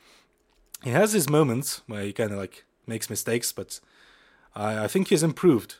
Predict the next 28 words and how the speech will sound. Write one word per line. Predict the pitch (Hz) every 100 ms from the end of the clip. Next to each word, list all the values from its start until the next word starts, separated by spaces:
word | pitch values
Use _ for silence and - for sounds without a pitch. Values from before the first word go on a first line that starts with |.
| _ -
He's | 110
much | 127 151
improved | 147 - 147 110
these | 107 95 92
days. | 95 87
He's | 104 95
improving, | 101 - 156 143 127
he's, | 98 -
uh, | 104 95
trying | - 110 107
to, | 101
he's, | 98 - - -
he | 117
cares | 156 196 156
about | 147 143
becoming | 117 139 127 117
a |
better | 107 110 113
commentator. | 117 101 95 90 90 _ _ - - - _ _ _
Uh, | 107 104
meanwhile, | 123 120 113 104
D | 107 101
C | - 110 101
is | 98
more | 107 101
pre-, | 107 104 123
preoccupied | 107 107 104 104 110 - 98 95
with | 101 92